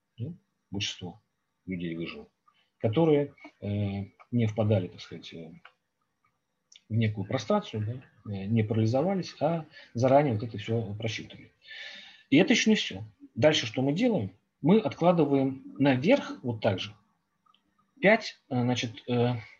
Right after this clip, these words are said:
исходов благоприятных, потому что в любой ситуации есть как, э,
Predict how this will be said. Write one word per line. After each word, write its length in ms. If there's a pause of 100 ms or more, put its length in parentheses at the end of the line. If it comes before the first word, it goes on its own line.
(460)
исходов 640 (720)
благоприятных, 840
потому 160
что 140
в 140
любой 340
ситуации 640
есть 260
как, 340
э, 480